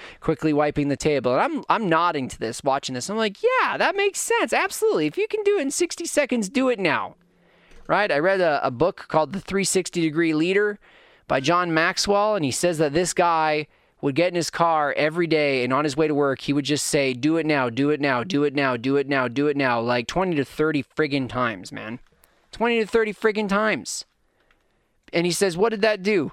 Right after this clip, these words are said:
He said, "That built up within this man a mentality that no matter what happened, no matter what obstacles he faced, he was gonna do it now." Whenever he hesitated, he was gonna do it now. Whenever he was skeptical or didn't have enough data,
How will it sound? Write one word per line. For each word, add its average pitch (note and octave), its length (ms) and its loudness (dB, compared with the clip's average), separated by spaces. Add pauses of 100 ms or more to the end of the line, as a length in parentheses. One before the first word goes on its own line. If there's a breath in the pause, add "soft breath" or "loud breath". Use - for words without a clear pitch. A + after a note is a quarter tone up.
(120)
He D3 140 -6
said, F#3 240 0
"That F3+ 240 0
built G3+ 260 2
up G3+ 180 0
within F3+ 280 0
this E3 180 0
man D#3 480 2
a C#3 60 0
mentality F3+ 640 2
that C#3+ 260 2
no C#3 80 0
matter E3+ 300 2
what F3 220 2
happened, F3+ 340 2
no D3+ 80 2
matter F3 220 2
what E3 180 0
obstacles D#3+ 560 -2
he C#3+ 80 -6
faced, E3 560 -4 (1300)
he F#3 200 -2
was F3+ 220 0
gonna E3 160 2
do C#3+ 260 2
it E3+ 140 -2
now." C3+ 360 0 (200)
Whenever D#3+ 360 0
he D#3 200 0
hesitated, F#3+ 800 0 (140)
he D3 140 0
was D#3 120 0
gonna D#3 200 2
do C#3+ 200 2
it C3 100 0
now. A2+ 260 0
Whenever D#3 440 0
he D#3+ 200 -2
was C#3+ 280 0 (160 loud breath)
skeptical - 640 -2
or F3+ 140 2
didn't F3 180 0
have E3+ 200 2
enough D#3 280 0
data, E3+ 400 2